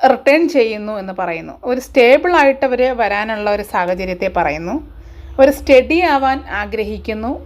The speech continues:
ഒരു സ്റ്റഡി, ആ, റിട്ടേൺ ചെയ്യുന്നു എന്നൊരു സാഹചര്യത്തെ ഇവിടെ പറയുന്നുണ്ട്. എന്തായാലും ഒരു റീയൂണിയൻ ഇവിടെ സൂചിപ്പിക്കുന്നു എന്നുള്ളതാണ്. അപ്പോൾ ഇപ്പോൾ അവരെ സംബന്ധിച്ച് ഇപ്പോൾ അവർ ഏകാന്തത അനുഭവിക്കുന്ന ഒരു സാഹചര്യത്തെ പറയുന്നു. അതുകൊണ്ട് തന്നെ അവർക്ക്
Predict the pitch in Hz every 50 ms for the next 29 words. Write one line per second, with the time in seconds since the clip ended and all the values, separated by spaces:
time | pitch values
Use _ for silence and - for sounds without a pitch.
0 | - - - 247 247 - - - 269 254 247 302 330 349 349 349 - - - -
1 | - - - - 285 269 262 254 247 247 254 254 254 254 262 254 - - 254 254
2 | 262 247 247 269 269 269 262 247 - 254 240 233 226 226 226 226 233 240 233 214
3 | 214 208 208 214 208 - 214 185 180 185 180 190 185 185 180 - 180 175 180 175
4 | 175 185 175 170 165 165 165 160 151 - - - - - - - - - - -
5 | - 269 277 285 285 320 330 339 339 320 302 311 349 349 320 311 285 294 294 311
6 | - 233 233 269 302 - - 214 214 202 226 214 - 240 220 240 240 233 220 202
7 | 190 180 175 175 - - - - - 349 - - _ - _ _ _ _ _ -
8 | 277 262 262 269 262 262 - 262 - - 320 330 320 294 285 294 302 294 311 294
9 | 277 285 269 269 269 269 - 269 269 - 269 254 254 247 247 247 254 247 254 240
10 | 240 233 233 226 226 247 247 254 254 254 247 269 254 269 269 - - - - 220
11 | 220 214 202 226 220 220 208 214 226 214 214 214 208 208 214 220 180 - _ _
12 | _ - 196 180 175 180 175 185 180 190 180 - 208 208 208 196 202 208 214 220
13 | 262 320 - - _ _ _ _ _ _ _ _ _ _ _ - 285 277 349 415
14 | 415 440 403 392 370 359 349 330 302 285 -